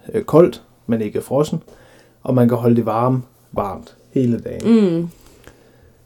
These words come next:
Speaker 1: Og, øh, så fik vi et godt råd her den anden dag, at hvis man har termokanderne sådan på sig, altså ind under jakkerne,
Speaker 2: Ja.
Speaker 1: så kan man også bruge det til at holde sig selv lidt varmere.
Speaker 2: Ja.
Speaker 1: Og til at holde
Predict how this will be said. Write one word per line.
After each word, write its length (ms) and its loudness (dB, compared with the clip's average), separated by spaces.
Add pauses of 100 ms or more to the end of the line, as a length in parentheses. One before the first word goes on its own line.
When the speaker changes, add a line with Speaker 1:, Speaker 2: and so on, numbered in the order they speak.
(320)
Speaker 1:
Og, 340 4
øh, 60 2
så 180 2
fik 220 -2
vi 60 4
et 120 2
godt 200 6
råd 220 8
her 160 4
den 100 2
anden 160 4
dag, 200 6
at 140 -4
hvis 180 -4
man 140 -2
har 240 2
termokanderne 800 2
sådan 400 -2 (100)
på 180 2
sig, 180 0 (280)
altså 160 -4
ind 200 2
under 180 4
jakkerne, 480 2 (220)
Speaker 2:
Ja. 200 0 (160)
Speaker 1:
så 160 -2
kan 120 0
man 100 6
også 120 0
bruge 200 6
det 80 -6
til 100 0
at 60 2
holde 160 0
sig 100 -10
selv 220 4
lidt 180 -2
varmere. 400 -6 (120)
Speaker 2:
Ja. 200 4 (340)
Speaker 1:
Og 100 -8
til 140 0
at 80 4
holde 260 2